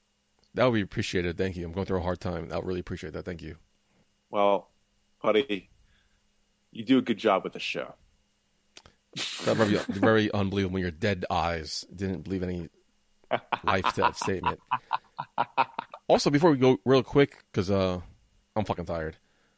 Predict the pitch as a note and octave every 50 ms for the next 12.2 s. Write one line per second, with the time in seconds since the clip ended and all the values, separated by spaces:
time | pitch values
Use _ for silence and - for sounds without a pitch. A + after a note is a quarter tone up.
0 | _ - - C#3+ A#2 A2 D#3+ G#3 B3+ B3 D3 - - A#2+ A#2+ A#2 G#2+ - A#2 A#2+
1 | A#2 A2+ A#2 A#2+ C3+ C3 C#3 A#2+ B2 B2+ C3+ C#3+ C3 C3+ C#3+ - - D#3 D3+ D#3+
2 | F#3 G3 E3+ F3+ F#3 F3 - - - - D#3+ D#3+ F#3+ F#3 F#3+ G3 E3 F#3+ F3+ F3+
3 | F3+ F3 E3 F#3 E3 - - G3+ A3+ B3+ E4 E4 - - _ _ _ _ _ _
4 | _ _ _ _ _ _ _ _ _ - C3 C3 C3 B2+ - - A#2+ B2 B2+ A#2+
5 | A2+ B2 A#2 - - - - G#2+ G2 F#2 F2+ F2+ F2 F2+ F2+ F2+ F#2 F#2+ G#2+ A2+
6 | A#2 A2+ A#2 A#2+ B2 - - A#2+ A2+ G2+ F#2 - G#2+ G2 G2+ G#2 G#2 G2+ - -
7 | - - - - - F2+ F2 E2+ D#2+ D2 C2+ A#1 G1+ G1+ - _ _ _ - -
8 | G2 F#2+ C#2+ B1 B1 - - - - - - - - _ _ _ _ _ _ _
9 | - - - A#2 G#2 A2+ A#2+ A2+ C3 B2 A#2+ B2 - G2 D#2 - - - A2 -
10 | G2 G2 F#2 F2 - - _ _ - F#2+ E2+ D#2+ - - G#2 - - A2+ G2+ -
11 | - G#2 G2 F#2+ - G2 - A2 G#2 G#2 G2 G2 F#2+ G2+ G2+ G2+ G2 F2+ - G2
12 | G2 G2+ - -